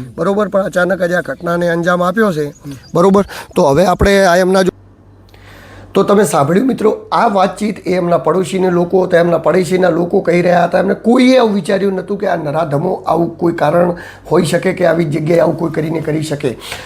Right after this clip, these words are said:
Speaker 1: કોઈ આપસી દુશ્મની ન હતી, કોઈ વાતચીત ન હતી, કારણ કે જ્યારે શરૂઆતની અંદર પોલીસ આવી ત્યારે પોલીસે આ લોકોને પંચનામામાં લેવા માંગતી હતી કે તમે પંચનામામાં સહી કરો.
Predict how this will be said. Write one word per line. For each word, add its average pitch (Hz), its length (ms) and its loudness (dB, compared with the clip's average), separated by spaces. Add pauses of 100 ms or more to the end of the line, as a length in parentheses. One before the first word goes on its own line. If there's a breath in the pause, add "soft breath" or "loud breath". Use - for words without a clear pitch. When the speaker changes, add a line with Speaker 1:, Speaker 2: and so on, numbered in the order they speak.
(160 loud breath)
Speaker 1:
કોઈ 240 460 2
આપસી 170 300 -2
દુશ્મની 180 460 0
ન 220 140 -2
હતી, 165 380 -4 (300 loud breath)
કોઈ 226 260 4
વાતચીત 180 520 0
ન 202 80 0
હતી, 196 260 0
કારણ 185 260 0
કે 180 100 -4
જ્યારે 180 240 -2
શરૂઆતની 220 600 0
અંદર 196 220 0
પોલીસ 180 360 -4
આવી 175 180 0
ત્યારે 180 220 -2
પોલીસે 180 520 -2
આ 170 200 -2
લોકોને 170 400 -2
પંચનામામાં 180 800 0
લેવા 147 220 0
માંગતી 135 400 -2
હતી 127 120 -8
કે 139 120 -6
તમે 131 180 -2
પંચનામામાં 143 680 0
સહી 196 220 0
કરો. 208 300 2